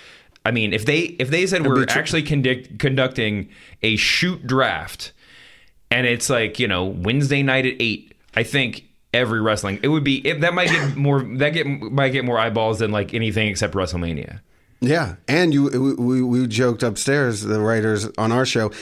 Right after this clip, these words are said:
Speaker 2: like, how funny if Adri-, like, an, there was a real Adrian Wojciechowski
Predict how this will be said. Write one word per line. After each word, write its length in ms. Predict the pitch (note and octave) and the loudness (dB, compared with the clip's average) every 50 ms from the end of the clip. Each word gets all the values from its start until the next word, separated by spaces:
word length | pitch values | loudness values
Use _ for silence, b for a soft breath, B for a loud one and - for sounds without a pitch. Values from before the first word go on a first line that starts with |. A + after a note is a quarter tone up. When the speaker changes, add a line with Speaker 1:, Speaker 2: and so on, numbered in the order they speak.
| B B B - | B B B 0
Speaker 2:
like, 160 | A2 C3 A#2+ | 0 0 2
how 160 | - C3+ C3 | 2 0 0
funny 300 | A#2+ - D3 C3 B2+ A#2+ | 2 2 2 2 4 2
if 120 | A2+ G2+ - - | 2 0 -2 -2
Adri-, 320 | A2 A#2+ B2+ A#2 A#2+ - | -2 0 0 0 0 0
like, 140 | A2+ A#2+ G#2 | 0 0 0
an, 120 | A#2+ A2 - - | 0 -2 -2 0
there 160 | G#2+ A#2+ A#2+ | 0 2 2
was 100 | A#2+ G#2+ | 2 2
a 60 | A2+ | 2
real 240 | G#2+ A2 A#2+ A#2+ - | 2 2 2 2 2
Adrian 360 | G2 A#2 A#2+ A2+ A#2+ A#2+ A#2 A2+ | 0 0 0 2 2 2 2 2
Wojciechowski 760 | A2+ A2+ G2+ A2 G#2 A2+ A2 A#2 A2+ - - C3 B2+ C3 | 2 2 2 0 2 2 2 0 0 0 -2 -2 -2 -2